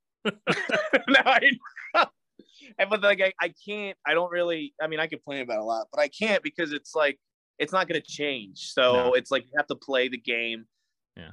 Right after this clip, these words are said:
Speaker 2: with the,
Speaker 1: MySpace
Speaker 2: the way
Speaker 1: ain't coming back, man. We could just gotta let
Speaker 2: It's
Speaker 1: it go.
Speaker 2: not. It's
Speaker 1: Gotta let
Speaker 2: not.
Speaker 1: it go.
Speaker 2: It's just done. But, so, yeah, I mean, it, it, we, we wanna put effort into all of them. So
Speaker 1: Mm-hmm.
Speaker 2: I, I really wouldn't say once, you know, it,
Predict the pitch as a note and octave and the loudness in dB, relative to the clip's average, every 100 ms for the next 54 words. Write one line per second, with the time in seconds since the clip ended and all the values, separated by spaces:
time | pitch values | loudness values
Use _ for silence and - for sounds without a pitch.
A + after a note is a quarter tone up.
0 | - B2+ B2 - B2+ C3 A#2+ A#2 A#2+ D#3 | -10 -8 -8 -8 -4 0 4 4 4 0
1 | E3 D#3 D3+ C#3 A2+ - A2+ G2 G2+ A2 | -2 -2 0 0 0 -2 -6 -4 -8 -10
2 | A#2 - B2 A2+ B2+ G#2+ D#3+ A2+ F#2+ _ | -14 -6 -2 0 0 2 2 2 -2 _
3 | _ _ _ _ _ B2 B2+ G2+ B2+ F#2+ | _ _ _ _ _ -4 -2 0 0 0
4 | G2 D#2+ - B2+ - B2+ A#2+ G#2+ G#2+ _ | -2 -4 -4 -6 -2 2 4 2 -4 _
5 | _ - B2 A#2+ A#2 - _ _ _ - | _ 2 4 4 2 -4 _ _ _ -8
6 | G#3 G#3 F3 F3 E3+ E3 - _ _ - | 2 4 4 0 -6 -8 -8 _ _ -18
7 | - _ _ _ C#3+ D3 C3+ D3+ D3+ D3 | -18 _ _ _ -20 -20 _ -4 -2 2
8 | D#3 F3 E3+ - E3+ C#3+ C#3 - C3+ B2+ | 4 4 2 2 2 4 2 0 -4 -2
9 | A2+ - A#2 B2 C3+ D#3 D#3 _ _ _ | -4 -2 0 2 0 -8 -10 _ _ _
10 | G2+ A#2+ C3 B2+ C#3 D#3+ D#3+ C#3 C#3+ C#3 | -4 2 2 4 2 2 0 -2 -4 -6
11 | - - D3 B2+ B2+ C3 - - C#3 A#2 | -16 -2 0 0 0 -2 -6 -8 -2 0
12 | A#2 A2+ C3+ - | 0 0 -2 -4